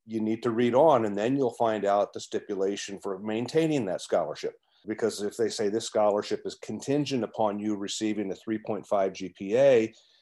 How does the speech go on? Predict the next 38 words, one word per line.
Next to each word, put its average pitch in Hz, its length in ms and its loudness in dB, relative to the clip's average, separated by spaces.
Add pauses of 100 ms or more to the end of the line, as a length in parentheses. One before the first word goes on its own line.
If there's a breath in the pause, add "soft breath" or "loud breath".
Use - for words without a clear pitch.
(500 soft breath)
in 113 140 -2
your 92 120 -4
first - 320 -2
year, 98 220 0
and 107 80 -2
you 113 80 0
come 98 220 -6
back 107 240 0
with 98 160 -8
a - 100 -14
three 107 140 -4
point 101 300 -4
oh, 120 360 2 (140)
guess 104 200 -4
what 90 160 0
disappears? - 640 -4 (520)
It's, 117 180 -2
it's 120 160 -4
like 117 160 6
athletic 151 400 6
scholarships. - 540 -2
The 104 140 -4
N 117 100 -2
C 123 180 0
A 117 40 4
A 117 320 6
athletic 135 360 2
scholarship 85 560 -2 (200)
is 107 220 -2
a, 95 100 -2 (340)
is 95 100 -8
a 95 80 -4
really 104 400 -2
sweet 131 300 0
deal 185 180 4
for 160 120 2
young 95 200 2
people. 104 400 -2